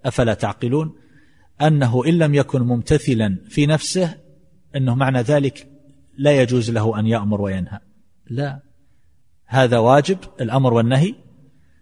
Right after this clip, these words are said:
والفعل والامتثال واجب، فإذا ضيع واجباً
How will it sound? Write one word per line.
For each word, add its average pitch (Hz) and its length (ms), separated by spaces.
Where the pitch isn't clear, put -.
والفعل 151 560
والامتثال 131 560
واجب، 104 340
فإذا 151 340
ضيع 170 420
واجباً 127 560